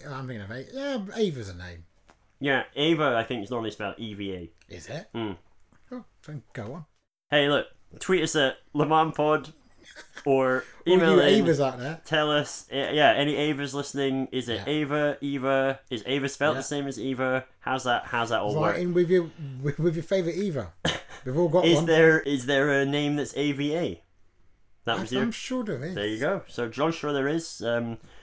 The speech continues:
Speaker 2: write in and correct him. <laughs>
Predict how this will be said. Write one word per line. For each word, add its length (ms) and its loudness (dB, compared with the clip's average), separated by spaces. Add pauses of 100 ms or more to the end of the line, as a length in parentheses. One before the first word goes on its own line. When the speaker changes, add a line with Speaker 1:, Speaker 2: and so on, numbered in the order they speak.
(300)
Speaker 2:
write 260 -2
in 180 0
and 80 -6
correct 320 -6
him. 140 -6 (1300)
<laughs> 1200 -6